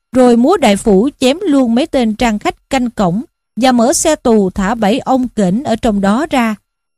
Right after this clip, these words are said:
Bảy anh ra khỏi xe tù, bèn đến giá gươm, mỗi anh giơ lấy một cây, rồi reo hò ầm ầm cả lên. Cố đại tẩu múa song đao xông vào trong phòng,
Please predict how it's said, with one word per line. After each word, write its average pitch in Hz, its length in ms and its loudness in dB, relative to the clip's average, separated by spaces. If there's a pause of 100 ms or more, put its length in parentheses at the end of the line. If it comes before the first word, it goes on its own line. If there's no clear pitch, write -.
(100)
Bảy 220 160 2
anh 277 180 0
ra 262 120 0
khỏi 220 240 -2
xe 269 240 0
tù, 196 340 2 (240)
bèn 226 300 2
đến 240 260 0
giá 294 260 0
gươm, 262 320 0 (120)
mỗi 208 160 2
anh 226 320 0
giơ 233 160 2
lấy 302 200 -2
một 254 280 -4
cây, 240 260 0 (280)
rồi 226 380 4
reo 320 220 2
hò 220 400 -2
ầm 214 260 2
ầm 202 340 0
cả 185 180 -2
lên. 240 260 0 (1120)
Cố 359 140 2
đại 214 200 2
tẩu 220 400 2 (120)
múa 269 280 4
song 254 300 0
đao 254 240 2
xông 302 280 0
vào 220 200 2
trong 262 240 -2
phòng, 196 300 0